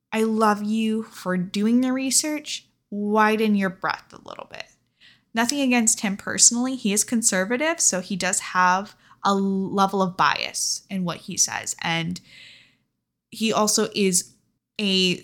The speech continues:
he's a psychologist, and I think he's very well educated, and he has a lot of great things that I agree with. But we must remember he's also human. We must remember that he is n-, not the be-all,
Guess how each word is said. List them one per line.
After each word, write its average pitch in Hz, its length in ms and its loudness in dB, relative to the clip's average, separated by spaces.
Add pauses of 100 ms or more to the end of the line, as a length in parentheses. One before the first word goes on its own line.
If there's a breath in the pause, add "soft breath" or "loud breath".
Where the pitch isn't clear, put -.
he's 240 180 2
a 285 60 -2
psychologist, 269 840 2
and 175 360 2
I 190 100 0
think 196 220 0
he's 185 140 -4
very 185 280 2
well 202 160 0
educated, 185 580 -2
and 185 140 0
he 180 360 -4
has 185 600 0 (180)
a 226 60 -4
lot 196 280 2
of 196 140 -4
great 185 220 -2
things 180 240 -2
that - 140 -8
I 165 280 -2 (160)
agree 202 420 -2
with. - 420 -8 (500 loud breath)
But - 240 -6 (140)
we 214 200 4
must 233 300 4
remember 214 340 0
he's 185 220 0
also 175 220 2
human. 175 520 -2 (440)
We 190 120 0
must 190 240 2
remember 180 300 0
that 180 160 -6
he 180 200 -2
is - 340 4 (600)
n-, 185 640 4
not 180 480 0
the 175 580 0 (180)
be-all, 190 380 2